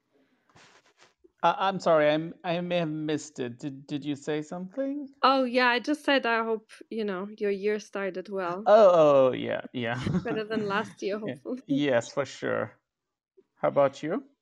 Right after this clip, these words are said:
Speaker 2: That's great.
Speaker 1: Yeah.
Speaker 2: We had the, we had some people dying, uh, this,
Speaker 1: Oh.
Speaker 2: yeah, this, uh, holiday season, which was really sad.
Speaker 1: Yeah.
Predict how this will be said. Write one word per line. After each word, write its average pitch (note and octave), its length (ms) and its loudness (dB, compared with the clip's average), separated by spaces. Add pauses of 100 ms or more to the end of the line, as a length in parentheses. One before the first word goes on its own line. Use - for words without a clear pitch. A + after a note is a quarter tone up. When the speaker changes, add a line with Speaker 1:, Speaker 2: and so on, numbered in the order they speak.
(400)
Speaker 2:
That's A#3+ 220 -14
great. G#3 320 -8 (680)
Speaker 1:
Yeah. - 160 -20 (200)
Speaker 2:
We C4+ 200 2
had D#4 300 0
the, E4+ 160 -2 (2000)
we A#3+ 180 -4
had C4+ 180 2 (440)
some A#3 360 -4
people B3 380 2
dying, G3+ 680 2 (720)
uh, F#3 300 4 (200)
this, A#2+ 320 2
Speaker 1:
Oh. - 80 -14 (540)
Speaker 2:
yeah, G3+ 380 4 (120)
this, - 360 -4 (140)
uh, F#3 200 2
holiday F#3+ 580 2
season, G3 720 -2
which A3 260 -12
was - 380 -6
really G3+ 280 -2
sad. F3 400 0 (600)
Speaker 1:
Yeah. B2+ 340 -10